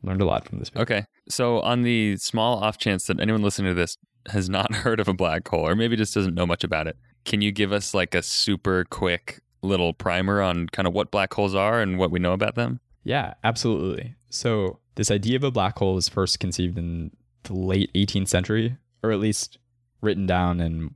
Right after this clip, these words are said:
Speaker 1: Western culture by Jean-Michel and Pierre-Simon Laplace. Thought of this idea of an object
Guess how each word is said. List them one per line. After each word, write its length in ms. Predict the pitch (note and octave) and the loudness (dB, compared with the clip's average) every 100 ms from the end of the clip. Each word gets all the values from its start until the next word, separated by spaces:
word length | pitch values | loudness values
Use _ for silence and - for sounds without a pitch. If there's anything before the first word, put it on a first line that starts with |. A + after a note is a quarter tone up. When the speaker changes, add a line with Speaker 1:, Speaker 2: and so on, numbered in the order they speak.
| - | 0
Speaker 1:
Western 440 | F2+ - D#2+ E2 | 2 2 -2 -4
culture 420 | - E2+ F#2 E2 - _ | -4 -2 -2 -4 -8 _
by 360 | F2 E2 E2+ D#2 - - | 0 2 2 -2 -6 -2
Jean-Michel 540 | F#2 G#2 G2+ F#2+ F#2 | 0 2 2 2 2
and 240 | F2 E2+ - | 0 -4 0
Pierre-Simon 640 | F#2+ F#2+ - F2+ F2+ F2 | 2 2 0 0 -2 -2
Laplace. 680 | E2+ - F#2 B2+ - - - _ _ - | -6 -2 0 0 0 -4 -6 _ _ -4
Thought 160 | - B2+ | 0 2
of 100 | C3 | 4
this 160 | G#2+ | 2
idea 380 | F2+ F2 F#2+ F#2 | 2 2 2 2
of 240 | F2 - - _ | 0 -4 -14 _
an 100 | - - | -4 0
object 480 | F#2+ G#2+ A2+ - | 0 2 0 -2